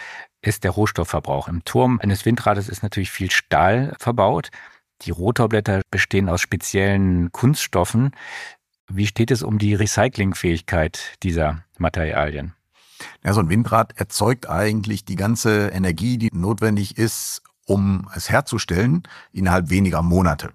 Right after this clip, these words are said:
Speaker 2: Ein bisschen davon ab, was man jetzt alles einrechnet, dann noch die Pausenbrote der, der Bauarbeiter bewertet werden. Aber das ist eine ziemlich effiziente Sache, weil über die Lebensdauer des Windrades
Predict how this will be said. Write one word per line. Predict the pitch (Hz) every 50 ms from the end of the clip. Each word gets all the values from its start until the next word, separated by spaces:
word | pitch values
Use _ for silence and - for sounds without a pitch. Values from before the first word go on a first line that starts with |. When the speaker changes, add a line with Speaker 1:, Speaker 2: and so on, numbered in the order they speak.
| _ _ -
Speaker 2:
Ein | - 58 -
bisschen | - - - 82 71
davon | 67 64 - - -
ab, | - - -
was | - 76 - -
man | 71 71
jetzt | 71 69 - -
alles | - 71 76 -
einrechnet, | - 80 85 85 80 80 80 - - 82 82 78 - -
dann | - 69 71
noch | 71 69 - -
die | _ - 80
Pausenbrote | - 92 87 90 82 87 90 85 73 82 85 - 87
der, | 76 71 67 69 73 73 73 73 - -
der | 73 73 69 57 50 - - - - - -
Bauarbeiter | 95 101 107 98 90 98 104 - 113 95 92 95 98 92 - _
bewertet | - 101 82 - 92 90 107 87 -
werden. | 87 82 78 87 87 - - - - -
Aber | - - 87 90
das | 82 104 107 - - _ -
ist | 123 113 - - _ _ _ _ _
eine | - 92 80 -
ziemlich | - 131 139 135 117 -
effiziente | 107 101 - 95 - - - 98 90 85
Sache, | 87 107 110 123 110
weil | 90 87 87
über | - 127 131 127
die | 107 98
Lebensdauer | 92 95 104 113 117 131 - - 101 101 98
des | 90 90 80
Windrades | 90 104 113 110 - 98 98 98 101 98 90 - - -